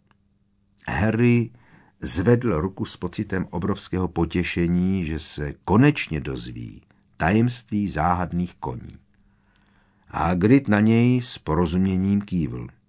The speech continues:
„Jo, odeď. Já věděl, že ty je uvidíš, Harry,“ pronesl vážně. „A ty taky, Neville, co? A ještě,“ „Promiňte,“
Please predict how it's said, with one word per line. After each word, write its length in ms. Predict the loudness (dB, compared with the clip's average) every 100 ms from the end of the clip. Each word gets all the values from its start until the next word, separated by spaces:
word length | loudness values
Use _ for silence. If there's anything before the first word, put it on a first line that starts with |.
| _ _ -2
„Jo, 540 | 2 4 6 4 0 -4
odeď. 800 | -4 -2 2 4 4 2 -14 -20 _ -20 -20 -20 _ -2
Já 260 | 4 4 6
věděl, 460 | 6 6 8 6
že 140 | 6 6
ty 160 | 6
je 120 | 6
uvidíš, 580 | 6 6 6 4 0 0
Harry,“ 420 | -4 -4 -6 -10 -14 _ _ _ _ _ _ _ _ -8
pronesl 480 | -6 -4 -6 -4 -4
vážně. 520 | -4 -8 -14 -16 -18 _ _ _ _ _ _ _ -6
„A 140 | -4
ty 500 | 0 2 2 0 0
taky, 340 | 2 2 2 -2
Neville, 440 | -2 -6 -8 -10
co? 340 | -2 2 2 2 _ _ -20 -20 -20 -16 -6
A 120 | 0
ještě,“ 640 | 2 2 8 8 8 2 -10 _ _ _ _ _ _ _ _ _ _ 2
„Promiňte,“ 840 | 6 6 6 4 4 -2 -4